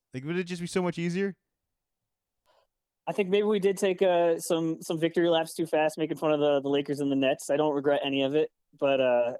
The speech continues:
Speaker 2: <laughs> it was definitely, "Oh man, glad I'm not over there." And then, like you said, now we have our own scandal that we have to deal with. It seems like the Celtics, uh, look to, to squash it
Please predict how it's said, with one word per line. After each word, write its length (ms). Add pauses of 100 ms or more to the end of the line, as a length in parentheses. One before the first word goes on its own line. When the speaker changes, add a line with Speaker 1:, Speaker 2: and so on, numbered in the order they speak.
(220)
Speaker 2:
<laughs> 340
it 560
was 180
definitely, 460 (420)
"Oh 180
man, 300
glad 200
I'm 60
not 160
over 240
there." 400
And 140
then, 120
like 160
you 100
said, 220 (280)
now 160
we 100
have 140
our 100
own 160
scandal 380
that 80
we 80
have 140
to 60
deal 220
with. 160
It 160
seems 240
like 140
the 80
Celtics, 540
uh, 320 (1300)
look 300
to, 200
to 160
squash 440
it 120